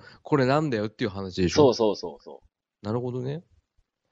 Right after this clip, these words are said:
Speaker 1: ああ、動きやすい方。
Speaker 2: <laughs>
Speaker 1: あれじゃない？あの、ビーズのライブの格好でいいんじゃない？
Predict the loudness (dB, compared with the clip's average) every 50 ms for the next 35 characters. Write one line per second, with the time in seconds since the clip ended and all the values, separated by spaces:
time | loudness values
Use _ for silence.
0 | _ _ _ _ _ _ _ _ _ _ _ _ _ _ _ _ _ _ -4 0
1 | 2 4 4 4 4 4 2 0 2 4 4 4 4 4 2 2 0 0 -2 -2
2 | -4 -4 -6 -6 -8 -10 -8 -2 2 4 6 6 6 6 6 6 6 4 2 0
3 | -2 -2 0 0 0 0 0 2 2 4 4 4 4 2 2 0 0 2 2 0
4 | 0 0 -4 -4 -4 -4 -6 -8 -10